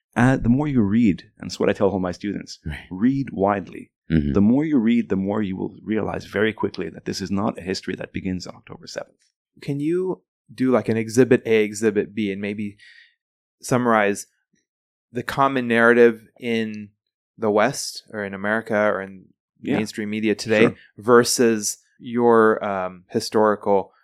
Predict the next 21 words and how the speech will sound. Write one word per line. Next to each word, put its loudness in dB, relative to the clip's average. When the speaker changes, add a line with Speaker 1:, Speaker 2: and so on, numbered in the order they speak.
Speaker 3:
understanding -8
as 0
a -2
prof-, -6
as -4
a -6
scholar? 2
Just, 0
and, -4
and -2
really 8
for 4
the, 2
for 6
the, 2
Speaker 1:
Sure. -8
Speaker 3:
for -2
the, 2
for -2
the 0
listeners, 0